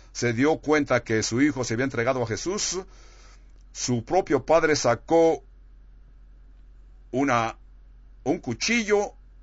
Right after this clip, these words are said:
e intentaba sacrificarlo, o sea, matarlo.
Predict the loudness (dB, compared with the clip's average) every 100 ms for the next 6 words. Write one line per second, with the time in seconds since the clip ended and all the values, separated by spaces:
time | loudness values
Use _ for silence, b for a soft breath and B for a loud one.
0 | -8 -4 -2 0 2 4 4 4 4 2
1 | 2 -6 -8 -8 0 2 2 0 0 0
2 | -2 -4 -2 -4 -8 -2 4 4 2 -4
3 | -6 -8 -10